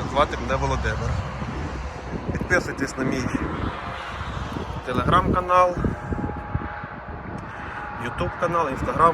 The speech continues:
Facebook, Benelux Car, ось номер телефону. Кого що цікавить, телефонуйте, з радістю прийму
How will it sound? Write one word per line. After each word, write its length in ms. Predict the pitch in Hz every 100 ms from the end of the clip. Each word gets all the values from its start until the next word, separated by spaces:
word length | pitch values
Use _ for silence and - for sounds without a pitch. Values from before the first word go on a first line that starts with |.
| -
Facebook, 320 | - - 254 240 - -
Benelux 460 | - - - - 165
Car, 180 | 175 165
ось 160 | 170 -
номер 280 | - -
телефону. 500 | 127 127 - 180 185 190 143 - - - - - - -
Кого 140 | -
що 140 | - -
цікавить, 580 | - - 180 185 185 - - - -
телефонуйте, 640 | 135 127 143 143 180 - 185 - - - - -
з 20 |
радістю 380 | 135 135 - 127
прийму 240 | 139 139